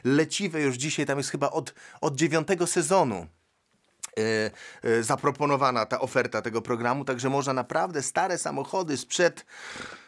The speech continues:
ojejku, tych dziesięciu, dwunastu lat, ym, pooglądać w telewizorze. Samochody, które się kończą, samochody, których mówi się, że już nie ma, y, i nie będzie.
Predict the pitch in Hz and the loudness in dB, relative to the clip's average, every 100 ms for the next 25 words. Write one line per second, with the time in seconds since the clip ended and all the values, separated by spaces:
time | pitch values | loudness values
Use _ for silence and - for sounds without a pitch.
0 | _ - 180 156 160 175 151 175 170 170 | _ -2 0 2 0 -2 -2 -2 -2 0
1 | 175 170 190 160 175 165 160 - - 185 | -2 0 -2 -2 0 2 0 -2 0 2
2 | 165 160 - - 175 170 175 170 175 175 | 4 2 -2 0 2 4 4 4 2 -2
3 | 156 185 185 202 220 165 117 - 117 101 | -2 0 2 2 2 0 -2 -2 -2 -2
4 | 107 104 101 104 117 120 - 147 143 151 | -2 0 0 -2 -4 -4 -2 -4 -4 -6
5 | 135 131 127 151 180 151 120 107 127 117 | -6 -4 -4 -4 -4 -4 -4 -2 -2 -2
6 | - 120 117 127 117 113 117 104 107 104 | -2 -2 -2 -2 -4 -4 -4 -4 -4 -4
7 | - 120 139 127 127 - - - 110 110 | -2 -2 0 0 -2 -6 -10 0 0 0
8 | 131 127 110 113 110 95 92 90 85 | -2 0 0 0 0 -2 -4 -6 -6